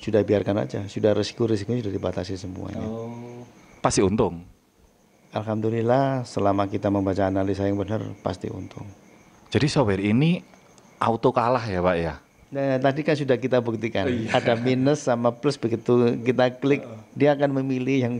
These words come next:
Speaker 1: plus-plus saja.
Speaker 2: Heeh, jadi itu ngetes tadi itu ya, buy sekian, terus habis itu mau sell, sell, yang di sell itu yang untung aja, yang kalah nggak mau ke sell.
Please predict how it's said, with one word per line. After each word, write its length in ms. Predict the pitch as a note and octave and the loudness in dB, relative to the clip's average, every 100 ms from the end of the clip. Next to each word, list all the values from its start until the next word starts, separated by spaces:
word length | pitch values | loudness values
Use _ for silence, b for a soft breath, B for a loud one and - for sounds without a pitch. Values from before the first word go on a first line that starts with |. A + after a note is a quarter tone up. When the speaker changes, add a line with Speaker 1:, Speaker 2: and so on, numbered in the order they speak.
| A2+ | -6
Speaker 1:
plus-plus 480 | - A2 - G#2+ | -2 -2 -2 -4
saja. 320 | A2 G2+ - - - - - | -4 -8 -10 -14 -16 -20 -4
Speaker 2:
Heeh, 320 | G#2 A2 G2 F#2 | -2 2 2 4
jadi 140 | F#2+ A2 | 4 6
itu 180 | A#2 C3+ | 6 4
ngetes 340 | A#2+ - A2+ - | 0 0 -2 0
tadi 240 | G2+ F#2+ | -2 -2
itu 160 | F2+ F#2 | -4 -2
ya, 240 | F2 E2 | -2 -2
buy 320 | - F#2 F2+ F#2 | -2 0 0 -2
sekian, 720 | F#2 F#2 F2 E2+ F2 A2+ B2+ B B B B - | -6 -6 -2 0 0 -4 -8 B B B B -2
terus 240 | G#2+ A2 | 2 2
habis 240 | F2+ F2+ | 0 -2
itu 160 | F#2+ A#2 | -2 -2
mau 240 | G2+ G2 F#2+ | 2 2 2
sell, 320 | - G2+ G2+ A2 | 2 2 2 -4
sell, 320 | - G2 G2 - - - - | 0 2 2 -4 -14 -16 -2
yang 160 | G#2 A2 | 0 0
di 80 | G2+ | -2
sell 240 | - A#2 | 0 0
itu 160 | A2+ D3 | 2 2
yang 240 | C3+ B2+ - - | 4 0 -2 0
untung 320 | C3 C3 A#2+ | 2 2 2
aja, 400 | B2 - F2+ D2+ | 0 2 -2 0
yang 160 | G2 A#2+ | 2 4
kalah 320 | C#3+ C#3+ B2+ | 4 2 0
nggak 240 | G#2 E2 | 0 0
mau 160 | F#2 G#2+ | 2 2
ke 160 | G2+ | 0
sell. 320 | - F2+ D#2+ | -2 0 0